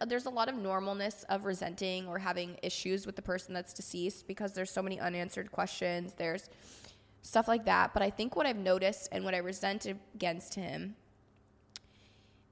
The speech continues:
is he was always putting out fires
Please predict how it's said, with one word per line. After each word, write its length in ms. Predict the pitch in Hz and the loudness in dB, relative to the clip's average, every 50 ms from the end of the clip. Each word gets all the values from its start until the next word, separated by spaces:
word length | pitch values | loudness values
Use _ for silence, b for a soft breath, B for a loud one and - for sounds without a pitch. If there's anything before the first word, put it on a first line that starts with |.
| - - - | -8 -2 0
is 400 | 226 220 220 214 208 208 208 - | 2 4 4 4 4 2 0 -2
he 160 | 240 226 240 | 0 2 2
was 120 | 220 220 - - | 2 2 4 4
always 240 | 170 170 214 240 - | 4 4 4 0 0
putting 300 | - 262 240 226 226 226 | 0 2 2 2 4 4
out 200 | 208 196 - - | 4 4 4 2
fires 840 | - - 175 170 165 165 175 190 208 220 247 285 294 - - - | 2 4 4 6 6 4 4 2 2 2 0 0 -2 -4 -6 -8